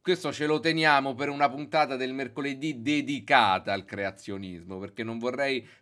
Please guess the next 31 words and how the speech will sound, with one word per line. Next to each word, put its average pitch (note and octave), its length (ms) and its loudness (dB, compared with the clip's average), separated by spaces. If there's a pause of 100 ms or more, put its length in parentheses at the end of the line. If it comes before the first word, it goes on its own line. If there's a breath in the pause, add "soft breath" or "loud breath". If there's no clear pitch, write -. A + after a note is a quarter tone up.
perdermi C3 500 0
delle A#2+ 200 0
cose, G#2+ 240 -2
perché A2+ 120 -8
sono C3 220 -8
ventisei C#3 420 -8
minuti, D3 260 -6
fammelo B2+ 240 -6
mettere A#2+ 300 -6
tra G#2+ 140 -6
i - 20 -6
preferiti, A#2 580 -6 (300 soft breath)
e A#2+ 140 -8
poi D3+ 200 -2
ci C3 140 -8
possiamo C3 420 -4
perdere A#2 380 -2
delle A#2 220 -2
perle A2 260 -2
interessanti. G2 840 -10 (260 loud breath)
A A#3+ 180 4
questo G#3 320 -2
punto F#3+ 500 -4
io A3+ 180 0
direi E3+ 720 6
di, D3 500 -2
eh, C#3 120 -4
andare B2 920 4
a C3+ 60 2
vedere D#3 440 -2
direttamente... C#3 1400 -4